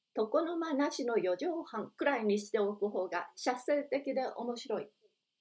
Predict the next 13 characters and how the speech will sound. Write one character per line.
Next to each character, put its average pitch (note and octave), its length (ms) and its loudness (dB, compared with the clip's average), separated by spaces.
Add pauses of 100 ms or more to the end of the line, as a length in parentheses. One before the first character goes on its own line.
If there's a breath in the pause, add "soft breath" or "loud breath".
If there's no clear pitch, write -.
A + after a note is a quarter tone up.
(140)
と、 - 200 -4 (960)
明 G3 200 -2
帝 F3 180 0
君 F3 220 -4
も F#3 160 -4
苦 E3+ 100 -6
情 G3+ 220 0
を B3+ 200 2
持 G#3+ 140 0
ち G#3+ 140 -2
出 G3+ 140 -2
し - 100 -12
た。 G#3 200 -10